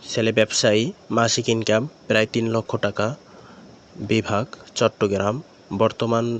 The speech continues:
ঠিকানা চাকুরিয়া, চট্টগ্রাম, স্থায়ী ঠিকানা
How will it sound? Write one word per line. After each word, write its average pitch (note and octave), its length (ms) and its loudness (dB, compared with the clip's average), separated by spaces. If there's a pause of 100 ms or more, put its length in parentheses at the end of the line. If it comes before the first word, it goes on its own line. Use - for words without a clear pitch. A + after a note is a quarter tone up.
(120)
ঠিকানা G#2 480 -2 (920)
চাকুরিয়া, A2 600 2
চট্টগ্রাম, G#2+ 720 0 (1900)
স্থায়ী A#2 280 0
ঠিকানা A2+ 480 0